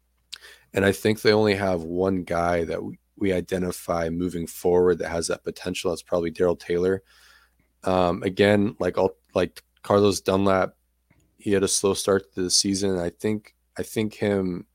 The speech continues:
becoming more productive throughout the year is really, is really just a correlation of, of rushing against tackles that have poor anchors and him realizing he just has to power guys now. He doesn't have the mobility.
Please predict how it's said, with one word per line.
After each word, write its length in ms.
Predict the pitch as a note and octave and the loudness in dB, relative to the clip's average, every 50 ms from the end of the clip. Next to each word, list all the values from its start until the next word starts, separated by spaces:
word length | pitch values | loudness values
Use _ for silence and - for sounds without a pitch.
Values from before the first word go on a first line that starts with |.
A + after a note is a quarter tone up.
| _ _ _ _ | _ _ _ _
becoming 460 | - F#2 F2 - - G2 F#2+ F#2+ F#2 | -10 -10 -8 -4 -4 -2 -2 -2 -2
more 160 | F2+ F2 F2 E2+ | -2 -2 -2 -4
productive 560 | - - E2 D#2+ F2+ F#2 F2+ - - F2 - | -4 -6 -4 0 0 0 0 -2 -6 -8 -4
throughout 280 | - F#2 F2 F2 _ | -2 0 0 -2 _
the 80 | - F2 | -6 -4
year 200 | F2 F#2+ F#2+ F2+ | 0 2 2 2
is 140 | E2+ D#2+ D#2+ | 2 0 -2
really, 500 | E2 F#2 G2 G2+ G2+ G2+ G2 F#2+ F#2 - _ - _ _ _ _ _ _ _ _ _ - | 0 2 4 4 4 4 2 0 -2 -4 _ -20 _ _ _ _ _ _ _ _ _ -2
is 140 | G2+ G2 G2+ | -2 0 2
really 240 | A2 A#2+ A#2 A2 G2+ | 4 4 4 4 4
just 180 | G#2+ G2+ - | 2 0 -2
a 60 | G#2+ F#2 | -2 -4
correlation 640 | - - G#2 F#2+ F#2 F2 F2+ F#2 F2+ - - F#2+ F2 | 0 4 4 4 6 4 4 2 0 0 -2 -4 -4
of, 140 | E2 D2+ - _ _ _ _ _ _ _ _ _ - _ _ - | -4 -6 -8 _ _ _ _ _ _ _ _ _ -20 _ _ -4
of 220 | - G2 E2+ E2+ F#2 | -2 -2 -2 0 2
rushing 320 | F#2+ G2 - - - F2 | 0 0 0 0 -4 -2
against 300 | F2 F2+ E2+ D#2+ - - | -2 -2 -2 -2 -4 -6
tackles 380 | - F2 F2 E2+ - F2+ E2 - | -4 -4 -4 -2 -2 -4 -2 -2
that 80 | F2 | -2
have 140 | E2 D2+ - | -4 -4 -6
poor 220 | - - F#2 D#2+ | -2 0 0 0
anchors 420 | D#2+ E2 E2 - - F2 F2 E2 - | 0 -2 -6 -6 -4 -4 -4 -4 -6
and 100 | E2+ D#2 | -8 -8
him 140 | E2+ D#2+ D#2+ | -8 -8 -6
realizing 460 | D#2+ E2 E2+ E2 E2 D#2+ E2+ E2 D#2 | -4 -4 -2 -2 -2 -4 -6 -8 -8
he 80 | D#2+ D#2+ | -8 -8
just 180 | E2 D#2+ - | -6 -6 -4
has 140 | F2 E2+ - - | -4 -4 -4 -6
to 80 | D#2+ | -10
power 360 | - - - D#2+ D#2+ D#2+ E2 | -14 -12 -10 -8 -8 -8 -8
guys 260 | D#2+ E2+ E2+ E2+ E2+ F2 | -6 -6 -6 -6 -6 -6
now. 120 | F2 F2 | -6 -6
He 60 | E2+ | -4
doesn't 180 | E2+ E2 E2 E2+ | -4 -4 -4 -4
have 80 | E2 | -6
the 80 | - D#2+ | -6 -8
mobility. 580 | E2 D#2+ D#2 - E2 E2+ F2 F2 F2+ F#2 - | -8 -8 -8 -6 -4 -4 -2 -2 -2 -4 -6